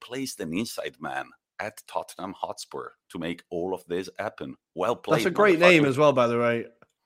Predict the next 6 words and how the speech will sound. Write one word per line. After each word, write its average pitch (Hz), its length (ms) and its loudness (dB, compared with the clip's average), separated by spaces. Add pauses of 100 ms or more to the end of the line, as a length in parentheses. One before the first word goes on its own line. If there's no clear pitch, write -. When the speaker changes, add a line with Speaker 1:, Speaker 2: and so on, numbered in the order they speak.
Speaker 2:
Um, 120 380 2 (840)
what 143 180 2
was 165 200 4
his 175 100 -4
name? 202 180 0
Arrivabene. 147 880 4